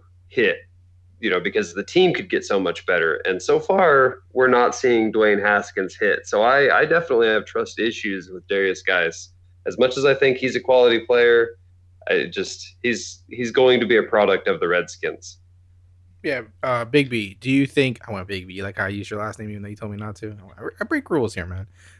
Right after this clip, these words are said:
Speaker 2: Listen, do you think Geis is gonna come in and get all the workload again? Or do you think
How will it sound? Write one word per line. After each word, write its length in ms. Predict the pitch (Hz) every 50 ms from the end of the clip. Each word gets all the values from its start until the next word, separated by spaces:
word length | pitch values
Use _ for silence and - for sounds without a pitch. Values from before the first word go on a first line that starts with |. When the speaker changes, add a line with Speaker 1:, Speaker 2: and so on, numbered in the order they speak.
| _ _
Speaker 2:
Listen, 360 | - 143 139 - 117 98 92 - _ _ - _ _ _ - - - -
do 140 | 110 - 135
you 600 | 139 143 156 170 175 180 180 180 180 175 190 - _ -
think 520 | - - 143 127 123 120 120 113 - - _ _ _ _ _ _ _ _ _ _ _ _ _ _ _ _ - -
Geis 360 | 123 113 113 117 117 - -
is 80 | 117 120
gonna 160 | 120 110 104
come 220 | - - 123 120
in 180 | 117 110 110 110
and 240 | - 107 107 101 92
get 160 | 104 101 -
all 160 | 101 107 107
the 80 | 110 107
workload 420 | 107 110 107 - - 113 110 98
again? 400 | 104 95 107 107 107 107 104 107 - _ _ _ _ _ -
Or 140 | 120 107 101
do 100 | 98 104
you 140 | 104 104
think 460 | 98 - - 110 107 101 98 - _